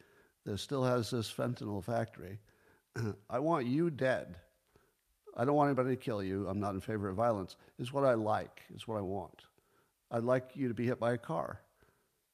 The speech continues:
I'd like you to fall off a cliff. I'd like you to take a, an overdose and die of an overdose. I want you dead. Right? So I don't want this to be, I don't want this to feel like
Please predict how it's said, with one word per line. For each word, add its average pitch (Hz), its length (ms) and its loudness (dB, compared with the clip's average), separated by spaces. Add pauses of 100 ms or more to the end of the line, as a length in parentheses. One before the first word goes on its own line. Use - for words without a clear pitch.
(320)
I'd 104 100 -4
like 113 200 0
you 117 60 -2
to 107 60 2
fall 110 300 -2
off 107 160 0
a 123 60 -8
cliff. 110 320 -6 (960)
I'd 110 80 -4
like 123 240 2
you 135 100 0
to 127 360 4
take 139 260 -2
a, 135 280 0 (120)
an 127 220 -4
overdose 120 640 -4 (160)
and 101 120 -4
die 101 140 2
of 101 120 2
an 98 60 -6
overdose. - 540 -10 (640)
I 127 80 -4
want 160 200 2
you 139 100 4
dead. 113 360 0 (1700)
Right? 87 160 -12 (360)
So 165 140 0
I 160 80 8
don't 196 140 6
want 196 160 6
this 180 220 4
to 165 80 -4
be, 151 280 4 (120)
I 131 80 4
don't 156 100 4
want 165 180 2
this 151 200 -2
to 123 100 -2
feel 131 220 -2
like 113 360 2